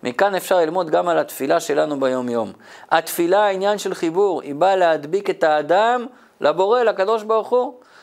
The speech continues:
זה זמן שלנו להתנתק מהוויות העולם. זה זמן שלנו להתנתק מכל המרוץ היומיומי ולהיזכר מי אנחנו ומה אנחנו עושים פה. מול מי אני עומד בתפילה ומה התפקיד שלי בעולם.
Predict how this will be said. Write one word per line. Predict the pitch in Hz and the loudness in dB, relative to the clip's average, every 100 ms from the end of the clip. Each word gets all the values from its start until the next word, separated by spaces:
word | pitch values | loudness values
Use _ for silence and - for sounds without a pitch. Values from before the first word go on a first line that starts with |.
| _ | _
זה | 127 196 185 | -2 0 0
זמן | 170 196 190 | 0 -2 0
שלנו | 180 180 196 190 | 0 2 0 0
להתנתק | 170 165 160 156 196 196 190 185 - - | -2 -2 -6 -2 0 2 0 -4 -16 -12
מהוויות | 147 147 143 147 165 175 | -2 -2 0 2 0 2
העולם. | 160 143 151 156 131 101 _ - - _ | 0 2 2 0 -2 -10 _ -20 -20 _
זה | 139 | -4
זמן | 147 165 180 | -2 -2 -2
שלנו | 175 170 180 | -2 0 0
להתנתק | 170 156 156 151 175 175 | -2 -4 -4 -4 -4 -4
מכל | 156 151 180 180 | -6 -4 0 0
המרוץ | 165 151 156 175 165 | 0 0 0 0 0
היומיומי | 165 170 156 151 175 196 | 0 0 -2 -2 -2 -2
ולהיזכר | 165 156 147 156 - 220 214 123 107 | 0 -2 -2 -2 0 2 2 -2 -6
מי | 196 233 | -2 0
אנחנו | 208 170 147 147 139 139 - _ _ | 0 -2 -2 -4 -4 -4 -12 _ _
ומה | 127 156 | -4 0
אנחנו | 196 190 190 | 0 -2 -2
עושים | 180 220 226 | -4 -4 -4
פה. | 208 127 - _ - _ _ | -2 -4 -4 _ -20 _ _
מול | 151 156 | -4 -2
מי | 196 214 | -2 -2
אני | 196 | -2
עומד | 185 185 175 | -2 -2 -2
בתפילה | 160 - 151 143 160 - | -6 -4 -2 0 0 -2
ומה | - 151 202 | -4 -2 0
התפקיד | 208 180 220 | -2 -4 -6
שלי | 214 208 | -2 -2
בעולם. | 202 202 220 247 | 0 2 2 2